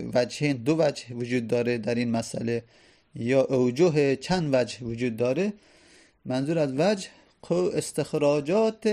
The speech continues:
اصحاب امام شافعی رحمه الله، استخراجات اصحاب امام شافعی رحمه الله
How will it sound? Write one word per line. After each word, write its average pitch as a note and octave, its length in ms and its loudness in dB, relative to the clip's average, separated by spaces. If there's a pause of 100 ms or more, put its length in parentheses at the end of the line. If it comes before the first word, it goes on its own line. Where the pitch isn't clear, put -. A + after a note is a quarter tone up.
(240)
اصحاب D3+ 720 0 (2000)
امام C3+ 280 0
شافعی A#2+ 500 0
رحمه A2+ 360 -2
الله، G#2+ 300 -4 (460)
استخراجات C3+ 760 -2
اصحاب F3 520 0
امام A#2+ 240 -2
شافعی B2 480 -2
رحمه D#3 360 0
الله E3+ 280 0